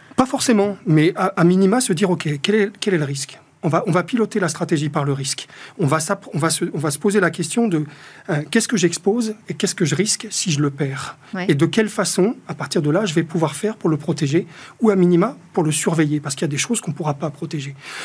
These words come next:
Speaker 1: Un, un établissement de santé, c'est
Speaker 2: C'est-à-dire qu'il
Speaker 1: tot-
Speaker 2: faut décider, euh, des priorités et parfois faire l'impasse sur certaines
Speaker 1: Exactement.
Speaker 2: choses.
Speaker 1: Je pense qu'il y a, c'est
Speaker 2: Bah
Speaker 1: ça la gestion du risque. En fait, c'est à un moment donné dire, euh, à quel moment j'accepte ce risque-là et jusqu'où je l'accepte et à partir de quand,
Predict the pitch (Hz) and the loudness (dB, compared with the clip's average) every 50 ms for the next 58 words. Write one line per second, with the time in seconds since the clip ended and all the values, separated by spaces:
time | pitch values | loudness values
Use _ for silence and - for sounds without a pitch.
0 | - - - - - - 151 160 147 160 147 139 143 - - 160 160 151 - 180 | -12 -10 -8 -4 0 2 4 4 4 2 0 -2 -2 0 2 2 2 2 2 2
1 | 156 - - 233 233 226 214 - 220 220 214 220 196 208 277 220 226 262 254 - | 2 2 2 2 2 2 0 0 2 2 4 4 2 2 2 2 2 2 2 0
2 | - 269 240 220 254 269 294 311 320 - - 220 214 214 214 214 208 208 202 185 | -2 -2 -2 0 0 2 2 0 0 -2 -4 -2 -2 0 0 0 0 0 0 0
3 | 208 262 254 - - 247 247 233 226 226 233 - 262 285 302 - 233 226 226 208 | -2 -2 -2 -2 -2 0 0 0 0 -2 -2 -2 -2 -2 0 -2 -2 0 -2 -2
4 | - - 269 - - 240 226 226 220 214 220 254 269 - - 285 - - - - | -2 -4 -6 -2 0 0 0 0 0 0 -2 -4 -4 -4 -6 -8 -8 -10 -10 -8
5 | - 240 240 190 135 131 135 160 143 - - 160 160 156 156 - - 220 247 247 | -4 0 2 2 2 2 2 0 0 0 0 0 0 0 0 -2 -2 -2 -2 -2
6 | - - 180 160 151 - - - - - - 175 160 165 233 214 180 151 139 151 | 0 0 0 0 -2 -4 -14 -14 -6 0 2 2 4 4 4 2 2 2 -2 -2
7 | 139 - 165 143 127 131 135 135 - - - - _ _ - 147 - 165 151 147 | -2 -2 -2 -2 -2 -4 -6 -6 -6 -8 -8 -12 _ _ -8 -4 -2 0 0 0
8 | - - 156 151 165 175 185 196 185 156 151 143 160 208 185 156 147 156 196 240 | 0 0 2 4 4 4 4 4 2 4 4 4 4 2 2 2 2 2 2 2
9 | - - - - - - - - - 170 139 143 139 139 - 151 143 - 214 208 | 0 -4 -12 -20 -20 -20 -16 -8 -4 -2 -2 -2 -2 -2 -4 -2 2 2 2 4
10 | 190 185 190 180 160 139 170 170 - - 202 214 - - 170 - - 180 - 151 | 4 4 4 4 2 2 0 0 0 -4 -4 -4 -4 -6 -6 -4 -4 -2 -2 -2
11 | 151 - - 151 143 170 - - - - 185 147 139 165 175 175 - - - 247 | -2 -2 -2 -2 -4 -4 -6 -6 -2 2 2 2 2 2 0 0 0 2 2 2
12 | 202 - 180 156 139 - - - 185 208 - - 165 147 139 190 175 - - 208 | 4 4 2 2 2 0 -2 -4 -4 -4 -2 -2 -2 -2 -2 -4 -4 0 0 2
13 | 165 151 151 156 151 156 - 180 185 - | 2 4 4 2 2 2 0 0 0 0